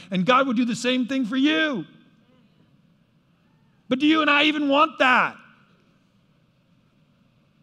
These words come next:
I mean, if I told you, "Hey, there's a Marvel superhero suit you can put on, it'll give you super X-ray vision, you can see things ten miles away."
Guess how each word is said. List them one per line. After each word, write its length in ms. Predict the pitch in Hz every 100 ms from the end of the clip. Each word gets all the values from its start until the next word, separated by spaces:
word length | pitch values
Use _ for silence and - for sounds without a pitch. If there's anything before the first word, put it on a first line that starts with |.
| _ _ _ _ _ _ _ _ _ _ _ _ 156
I 40 |
mean, 80 | 240
if 80 | 247
I 80 |
told 260 | 240 240 254
you, 100 | 247
"Hey, 180 | 214 262
there's 200 | 240 180
a 80 | 175
Marvel 580 | 160 196 240 254 233 196
superhero 720 | - 247 262 226 175 233 202
suit 300 | - 233 233
you 120 | 208
can 180 | 196 175
put 160 | 196
on, 200 | 240 233
it'll 160 | 214 196
give 220 | 180 233
you 140 | 233 208
super 580 | - 240 233 208 190 - - _ -
X-ray 460 | 233 - 226 226
vision, 540 | 196 160 240 247 233 220
you 120 | 220
can 160 | 190
see 260 | 170 - 233
things 340 | 233 226 214 - -
ten 240 | - 208 247
miles 360 | 240 226 226
away." 480 | 190 202 226 240 240